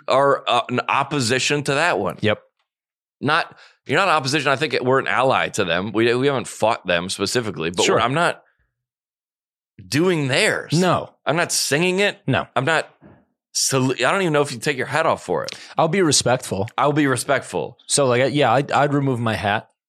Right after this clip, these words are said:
Speaker 2: But at the end of the day, why are we even doing that?
Speaker 1: Why are we even doing it? And
Speaker 2: Yeah.
Speaker 1: that, and so I would love to hear the answer.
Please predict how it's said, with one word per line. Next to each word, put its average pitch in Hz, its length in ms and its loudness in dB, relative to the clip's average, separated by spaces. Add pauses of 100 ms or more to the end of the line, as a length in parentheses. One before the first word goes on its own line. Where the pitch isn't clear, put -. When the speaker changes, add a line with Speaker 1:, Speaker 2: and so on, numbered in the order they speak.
(160)
Speaker 2:
But 120 160 2
at 110 120 0
the 117 100 2
end 120 140 0
of 101 40 -2
the 101 60 0
day, 87 480 -2
why 117 300 2
are 131 120 2
we 101 140 -2
even 87 240 -6
doing 87 280 -4
that? 71 120 -14
Speaker 1:
Why 127 160 2
are 160 60 2
we 151 100 2
even 123 140 -4
doing 156 180 0
it? 117 160 -4
And 123 140 0
Speaker 2:
Yeah. 165 100 2
Speaker 1:
that, 139 80 0
and 147 100 -2
so - 140 0
I - 80 2
would 180 160 2
love 151 140 2
to 147 100 -2
hear 139 160 2
the 117 220 0
answer. 117 320 -4